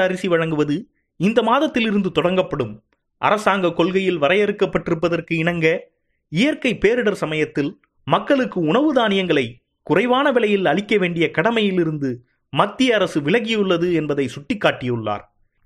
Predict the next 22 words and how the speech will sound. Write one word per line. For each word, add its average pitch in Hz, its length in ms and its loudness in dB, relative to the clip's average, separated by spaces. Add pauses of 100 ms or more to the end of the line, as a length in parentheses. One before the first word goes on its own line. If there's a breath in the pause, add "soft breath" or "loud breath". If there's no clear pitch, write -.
(220)
இதேபோல 160 600 0 (380 soft breath)
கடந்த 208 300 2
ரெண்டாயிரத்தி 233 500 0
பதினெட்டாம் 202 480 0
ஆண்டில் 160 320 -4
நிகழ்ந்த 135 380 -2 (580)
மோசமான 220 640 2
வெள்ளத்தின் 202 420 0
போதும் 160 340 0 (400 soft breath)
மத்திய 190 460 2
அரசு 180 340 0 (440)
மானிய 226 500 2
விலையில் 170 420 -2 (380)
அரிசி 214 420 0
அளிக்க 165 320 -2
மறுத்துள்ளது 208 640 0
என்பதை 147 360 0 (380)
நாம் 110 240 -2
மறந்துவிடக்கூடாது. 120 920 0 (540)
அப்போதும் 170 500 2
மத்திய 180 360 0
அரசு 156 320 -2